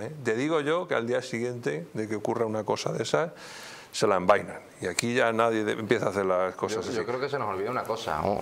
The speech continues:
Speaker 2: Porque Ana dice aranceles. Luego mi excompañero Ciudadaner dice, "Libre mercado". Yo digo, "Oye, señores, si consideramos, como dice el gobierno, las mascarillas, eh, algo estratégico de tener para la supervivencia de España como nación,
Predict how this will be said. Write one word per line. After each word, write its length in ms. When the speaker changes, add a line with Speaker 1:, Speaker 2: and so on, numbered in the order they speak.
Speaker 2:
Porque 240
Ana 360
dice 180
aranceles. 560
Luego 280
mi 140
excompañero 1040
Ciudadaner 640
dice, 640
"Libre 240
mercado". 360
Yo 100
digo, 180
"Oye, 160
señores, 280
si 80
consideramos, 580
como 160
dice 180
el 60
gobierno, 300
las 100
mascarillas, 800
eh, 580
algo 220
estratégico 680
de 140
tener 580
para 180
la 60
supervivencia 680
de 60
España 300
como 140
nación, 340